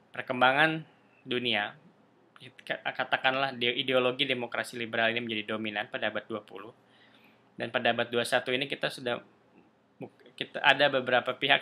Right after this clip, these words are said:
sudah melihat bahwa ada beberapa hal dari demokrasi liberal ini, eh, ada beberapa masalah yang belum begitu terungkap,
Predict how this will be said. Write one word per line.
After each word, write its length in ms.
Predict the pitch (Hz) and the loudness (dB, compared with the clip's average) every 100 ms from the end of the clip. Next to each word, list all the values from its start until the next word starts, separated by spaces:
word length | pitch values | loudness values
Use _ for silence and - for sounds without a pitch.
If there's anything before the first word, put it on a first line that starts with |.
| - | 0
sudah 160 | 120 | -4
melihat 400 | 120 117 123 135 | -2 0 0 0
bahwa 240 | 123 117 120 | -2 0 2
ada 160 | 135 | 2
beberapa 720 | 160 143 123 120 - 117 113 - _ - - - _ - 151 | 0 -2 0 0 2 0 0 -6 _ -20 -20 -20 _ -2 4
hal 240 | 139 117 | 6 4
dari 400 | 113 113 113 - _ - | 0 -2 -4 -8 _ -4
demokrasi 640 | 127 117 110 117 110 127 | -2 -2 -2 -2 -2 -4
liberal 400 | 113 113 113 110 | -6 2 2 2
ini, 320 | 110 101 123 - _ _ _ _ _ _ _ _ _ _ | 0 -8 -14 -16 _ _ _ _ _ _ _ _ _ _
eh, 400 | - 120 113 113 | -8 -4 -2 -2
ada 240 | 107 120 143 | -2 0 0
beberapa 400 | 151 131 127 123 | 4 4 6 4
masalah 480 | 120 - 107 110 135 | 2 2 2 4 2
yang 400 | 139 123 113 110 - _ _ _ _ _ 131 | -2 -6 -6 -12 -18 _ _ _ _ _ -6
belum 320 | 135 151 151 | 0 0 0
begitu 320 | 127 127 120 | -2 -2 -2
terungkap, 560 | 131 113 117 113 120 | -4 -4 -6 0 0